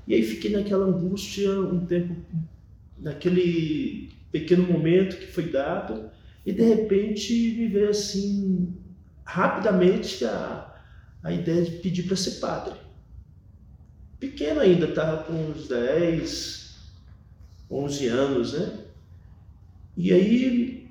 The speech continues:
eu pedi, antes de fazer a primeira comunhão, <laughs> com um pedido, "Olha, eu quero ser padre." Então foi ali, foi o primeiro momento que eu lembro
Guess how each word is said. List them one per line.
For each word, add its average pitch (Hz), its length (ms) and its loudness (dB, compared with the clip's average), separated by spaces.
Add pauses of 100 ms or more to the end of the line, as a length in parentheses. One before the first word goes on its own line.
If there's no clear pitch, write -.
(160)
eu - 120 -2
pedi, 262 500 4
antes 202 240 4
de 190 60 -2
fazer 185 240 2
a 175 40 4
primeira 180 240 2
comunhão, 175 800 0 (140)
<laughs> - 500 -20
com 180 120 2
um 175 80 2
pedido, 180 540 2
"Olha, 214 180 6
eu - 180 2
quero 185 240 2
ser - 300 -4
padre." - 500 -4 (260)
Então 180 220 -2
foi 196 140 6
ali, 190 100 4
foi 190 160 2
o 185 40 0
primeiro 190 360 4
momento 202 680 2
que - 220 -6
eu 165 160 2
lembro 147 640 -4